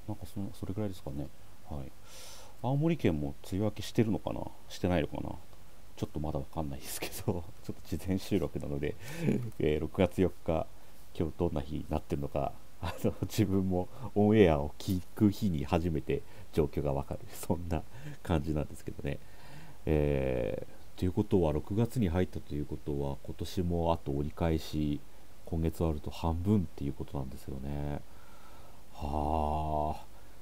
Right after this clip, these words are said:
毎年だけど早いと思っちゃうんですよね。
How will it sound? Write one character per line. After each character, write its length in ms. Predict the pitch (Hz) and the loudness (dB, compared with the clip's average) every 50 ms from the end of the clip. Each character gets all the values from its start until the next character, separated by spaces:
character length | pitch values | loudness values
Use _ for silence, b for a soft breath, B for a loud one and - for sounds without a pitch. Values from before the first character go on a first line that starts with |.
| B B - - - | B B -8 -6 -2
毎 300 | 82 76 73 73 73 69 | 0 2 4 4 2 2
年 320 | - - 80 71 - - 104 | 0 -2 -4 -2 0 0 2
だ 100 | 131 131 | 2 2
け 120 | - 135 | 2 2
ど 60 | 117 | 2
早 240 | - - 104 95 90 | 4 4 6 6 6
い 100 | 85 80 | 6 4
と 100 | 78 - | 4 2
思 140 | 73 73 73 | -2 -2 -2
っ 40 | 71 - - | -4 -4 -6
ち 100 | - - | -4 -2
ゃ 60 | 73 71 | -2 -2
う 40 | |
ん 160 | 69 69 67 67 | -2 -2 -2 -4
で 100 | 69 69 | -4 -4
す 140 | - - | -4 -4
よ 140 | 71 69 69 | -4 -4 -2
ね。 840 | 69 71 76 82 98 - - 120 120 123 127 123 123 123 123 123 | -4 -4 -4 -4 -4 -4 -4 -4 -4 -4 -4 -4 -4 -4 -4 -4